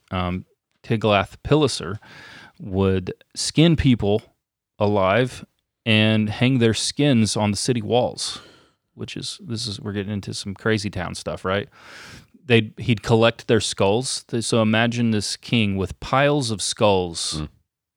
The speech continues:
Speaker 1: Like, "Hey, let's go. We need to go pay homage and
Speaker 2: <laughs> Right.
Speaker 1: to the king." And then there's just piles of human skulls everywhere
Speaker 2: Mm.
Speaker 1: as collections. Um, they'd fishhook people through the nose. I, I thought this is kind of interesting.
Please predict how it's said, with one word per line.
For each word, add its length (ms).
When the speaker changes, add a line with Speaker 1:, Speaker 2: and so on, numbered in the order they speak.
Speaker 1:
Like, 140
"Hey, 220
let's 240
go. 260
We 140
need 160
to 80
go 160
pay 180
homage 540
and 240
Speaker 2:
<laughs> 340
Right. 180
Speaker 1:
to 280
the 100
king." 440
And 120
then 140
there's 180
just 280
piles 340
of 80
human 260
skulls 400
everywhere 500
Speaker 2:
Mm. 100
Speaker 1:
as 160
collections. 720
Um, 500
they'd 260
fishhook 440
people 240
through 160
the 100
nose. 340
I, 120
I 80
thought 260
this 220
is 100
kind 200
of 80
interesting. 640